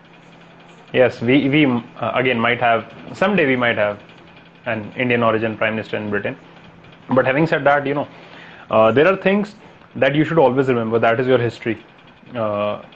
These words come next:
Speaker 1: Mm-hmm.
Speaker 2: there are times when you need to, uh, look your future not through the lens of history. And I think so presently this is one, uh, such time for the next ten or fifteen years, especially due to two facts. One is that Britain has a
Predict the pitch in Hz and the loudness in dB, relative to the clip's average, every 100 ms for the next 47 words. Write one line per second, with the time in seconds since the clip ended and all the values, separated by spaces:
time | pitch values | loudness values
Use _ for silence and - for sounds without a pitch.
0 | - - 135 127 143 - _ _ - 131 | -20 -2 0 0 -2 -10 _ _ -10 -2
1 | 123 147 160 160 170 170 139 147 147 147 | 2 4 4 0 -2 -2 -2 0 0 0
2 | 147 156 151 143 - - - - 113 107 | 0 4 4 2 -6 -20 -20 -8 -4 -4
3 | - 127 120 147 196 185 156 151 147 147 | -4 -2 2 2 2 2 2 2 4 2
4 | 156 170 165 143 127 139 117 113 - 107 | 2 2 4 4 2 0 -2 -4 -8 -10
5 | - - - - - 127 143 156 151 170 | -10 -18 -20 -18 -4 0 0 0 -2 0
6 | 135 143 147 160 131 160 143 131 131 131 | 0 0 0 0 0 0 0 2 2 -2
7 | 120 - 117 104 107 - 127 - 117 110 | -6 -6 -4 -2 -4 -4 -4 -2 -2 -2
8 | 107 - - 127 123 123 120 - - - | -8 -20 -2 0 2 0 -2 -8 -20 -20
9 | - 135 127 123 104 120 110 104 - 151 | -4 0 0 0 -2 -2 -2 -6 -4 -2
10 | 196 190 170 170 160 185 160 107 - - | 2 4 4 4 2 0 2 0 -4 -18
11 | - - - - - - 120 160 190 175 | -20 -20 -20 -20 -20 -4 0 2 2 2
12 | 180 180 - - - - 127 147 180 185 | 0 0 -8 -20 -16 -4 0 2 0 -2
13 | 135 139 151 170 165 143 | 0 2 4 6 4 2